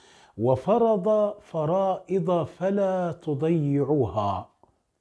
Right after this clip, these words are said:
ونهى عن أشياء فلا تنتهكوها،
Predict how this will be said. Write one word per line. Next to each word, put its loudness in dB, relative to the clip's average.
ونهى 4
عن 0
أشياء 0
فلا 0
تنتهكوها، 0